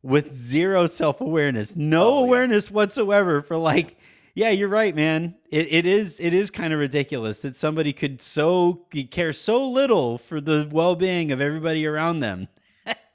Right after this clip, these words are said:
Speaker 2: You know the part that, you know what, I, yeah, that was pretty funny. Uh, <laughs> the irony there is pretty, is pretty thick.
Speaker 1: Yeah.
Speaker 2: He's also wrong. <laughs>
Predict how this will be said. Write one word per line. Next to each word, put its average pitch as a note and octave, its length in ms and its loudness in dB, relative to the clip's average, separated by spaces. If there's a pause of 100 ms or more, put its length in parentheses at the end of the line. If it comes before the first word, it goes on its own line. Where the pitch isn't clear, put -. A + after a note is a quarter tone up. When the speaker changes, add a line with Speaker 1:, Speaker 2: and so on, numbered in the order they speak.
(440)
Speaker 2:
You E3+ 80 -8
know A3 120 2
the A3 80 -4
part E3 300 -2
that, C#3+ 140 -6
you D#3+ 80 -6
know E3+ 100 -4
what, F3 180 -4
I, C3 300 -6
yeah, C3 260 -6
that A2 180 -6
was A2+ 160 -12 (180)
pretty G2+ 160 -14
funny. G2 360 -14 (280)
Uh, A2 880 -10 (180)
<laughs> - 120 -20
the D3 140 -4
irony A#2+ 420 -2
there F#2+ 300 -6
is F2+ 240 -12
pretty, F#2 340 -12
is C#3 160 -10
pretty G#2+ 240 -12
thick. A2+ 280 -10
Speaker 1:
Yeah. G#2+ 200 -6 (1600)
Speaker 2:
He's F3+ 200 -6
also A3+ 220 -2
wrong. G2+ 640 -6
<laughs> - 40 -20